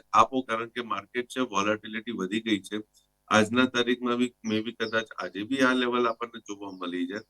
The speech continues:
તો એના ઉપર બંધ આપશે તો બાવીસ બસો પંચોતેર અને ઉપરના લેવલો. અ, માર્કેટમાં વોલેટિલિટી છે એટલે સ્ટોપ લોસ ધ્યાન રાખવાની જરૂર છે. તો સ્ટોપ લોસ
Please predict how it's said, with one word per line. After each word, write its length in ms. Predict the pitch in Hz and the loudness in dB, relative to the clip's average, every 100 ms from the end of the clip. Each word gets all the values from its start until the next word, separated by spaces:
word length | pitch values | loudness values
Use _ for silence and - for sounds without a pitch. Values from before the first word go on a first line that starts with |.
| _ _ _ - | _ _ _ -2
તો 80 | 147 | 2
એના 180 | 156 | 8
ઉપર 220 | 185 180 165 | 8 8 2
બંધ 240 | 147 139 | 2 4
આપશે 300 | 127 - 120 | 2 2 -8
તો 220 | - 107 | -2 -2
બાવીસ 440 | 107 101 107 110 - | 2 0 0 -2 -4
બસો 380 | 98 - 113 - _ _ _ _ | -6 -4 -8 -12 _ _ _ _
પંચોતેર 640 | 117 117 127 147 - 170 | -2 -2 -2 -4 -2 -4
અને 340 | 139 113 110 - _ _ _ _ - | -2 -4 -4 -4 _ _ _ _ -10
ઉપરના 360 | 131 110 101 | -6 -6 -6
લેવલો. 500 | 85 82 85 82 78 - - _ _ | -10 -10 -10 -12 -14 -18 -20 _ _
અ, 340 | 123 123 120 120 | 8 12 12 10
માર્કેટમાં 520 | 120 120 131 123 120 | 8 6 4 0 0
વોલેટિલિટી 680 | 117 120 120 123 120 117 117 | 2 0 0 -4 -6 -8 -10
છે 220 | - - | -6 0
એટલે 480 | 131 139 101 - 95 | 2 2 -2 -6 -4
સ્ટોપ 480 | 95 - 110 110 131 | -4 0 -2 -2 4
લોસ 280 | 131 131 - - - - _ 101 | 4 4 -2 -14 -20 -20 _ -6
ધ્યાન 220 | 101 107 | 0 2
રાખવાની 400 | 104 107 110 107 | 2 0 -4 -4
જરૂર 260 | 104 107 | -2 -2
છે. 160 | 107 117 | -2 -8
તો 120 | 113 | -8
સ્ટોપ 380 | 113 - 110 - | -10 -4 -4 0
લોસ 360 | 135 131 - | -2 -2 -8